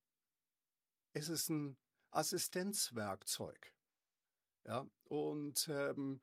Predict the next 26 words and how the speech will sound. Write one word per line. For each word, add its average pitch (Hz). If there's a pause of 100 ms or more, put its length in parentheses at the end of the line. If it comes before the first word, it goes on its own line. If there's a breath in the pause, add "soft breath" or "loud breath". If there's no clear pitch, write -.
(1500 loud breath)
für 156
mich 240
ist 143
es -
eine 143
super 185
coole 151
Sache, 156
weil 131
ich 139
in 135
der, -
in 139
der 120
Tat 143
dadurch, 120 (380 loud breath)
ähm, 120 (140)
Co-Coaches, 123
wenn 120
du 117
so 117
willst, 147
bekommst, 156 (560)
ja, -
und -
die 151